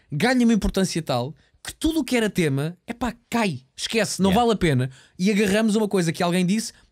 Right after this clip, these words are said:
Speaker 1: e que, pá,
Speaker 2: E é tudo muito orgânico, ninguém decide. Não,
Speaker 1: Ninguém
Speaker 2: vamos continuar
Speaker 1: decide.
Speaker 2: a falar. De repente, vocês estão
Speaker 1: Pá,
Speaker 2: a falar disto e
Speaker 1: exatamente, exatamente.
Speaker 2: pronto.
Speaker 1: Lá está, eu tenho muitas coisas que me vêm à cabeça e saem logo. Eu muitas vezes, eh, digo-te uma coisa. Estávamos a falar no outro dia de textos, ou de, de, na altura da escola.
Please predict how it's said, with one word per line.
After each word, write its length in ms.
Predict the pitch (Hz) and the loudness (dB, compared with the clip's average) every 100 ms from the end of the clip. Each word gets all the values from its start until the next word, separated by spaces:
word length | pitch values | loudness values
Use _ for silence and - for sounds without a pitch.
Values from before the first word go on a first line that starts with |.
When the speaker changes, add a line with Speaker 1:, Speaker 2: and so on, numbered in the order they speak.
| 220 | -8
Speaker 1:
e 100 | 226 | -6
que, 380 | - 254 294 294 | -2 0 -2 -4
pá, 180 | 233 196 - | -4 -4 -2
Speaker 2:
E 80 | 143 | 0
é 60 | 156 | 2
tudo 160 | 180 | 2
muito 180 | 175 180 | 2 2
orgânico, 400 | 196 170 151 131 | 2 4 2 2
ninguém 200 | 131 151 | 2 2
decide. 340 | 151 - 180 160 | 0 2 2 4
Não, 100 | 190 | 4
Speaker 1:
Ninguém 140 | 190 | 4
Speaker 2:
vamos 100 | 208 | 4
continuar 200 | 254 196 226 | 4 4 4
Speaker 1:
decide. 60 | 190 | 0
Speaker 2:
a 20 | 156 | -2
falar. 60 | |
De 60 | 131 | -4
repente, 260 | - 214 202 | -2 -2 0
vocês 180 | 214 190 | -2 -2
estão 160 | - 208 | -2 0
Speaker 1:
Pá, 40 | |
Speaker 2:
a 40 | |
falar 200 | 202 196 190 | 2 2 4
disto 240 | 226 - | 2 2
e 20 | |
Speaker 1:
exatamente, 420 | 240 214 226 233 143 | 0 2 2 0 0
exatamente. 360 | 170 202 196 | 0 2 0
Speaker 2:
pronto. 760 | - - - - _ _ - 165 | -4 -20 -20 -20 _ _ -8 -4
Speaker 1:
Lá 80 | |
está, 240 | 170 160 127 | 0 0 -2
eu 300 | 87 117 147 | -4 -4 0
tenho 160 | 196 | 4
muitas 260 | 196 202 185 | 4 4 0
coisas 240 | 175 170 | 0 -2
que 100 | 165 | 0
me 80 | 165 | 0
vêm 120 | 165 | 2
à 60 | 185 | 0
cabeça 320 | 165 160 165 | 0 -2 -2
e 40 | 160 | -2
saem 240 | 185 160 | -2 0
logo. 400 | 135 113 101 - | 0 -2 -2 -2
Eu 80 | 170 | 0
muitas 220 | 196 202 | 0 0
vezes, 320 | 151 139 127 - _ _ - | 0 0 -4 -10 _ _ -16
eh, 640 | - 147 143 143 143 139 143 - - | -6 -2 0 0 0 -2 -4 -10 -8
digo-te 300 | 156 160 190 | -2 0 2
uma 100 | 196 | 2
coisa. 300 | 123 117 95 101 - - - | 0 -2 -4 -12 -20 -20 -4
Estávamos 260 | 233 233 | 0 2
a 40 | 208 | 0
falar 320 | 196 196 196 | 0 0 2
no 60 | 180 | 0
outro 180 | 175 151 | 0 0
dia 220 | 185 185 | 0 0
de 520 | 139 156 190 190 185 - | 0 -2 -2 0 -2 -2
textos, 460 | 131 - - - - | -4 -4 -10 -14 -10
ou 200 | 123 123 | -6 -4
de, 360 | 117 123 117 107 | -4 -4 -4 -4
de, 140 | 117 | -4
na 80 | 120 | -2
altura 220 | 131 196 | 0 0
da 60 | 165 | 0
escola. 380 | - 107 87 | -2 -4 -4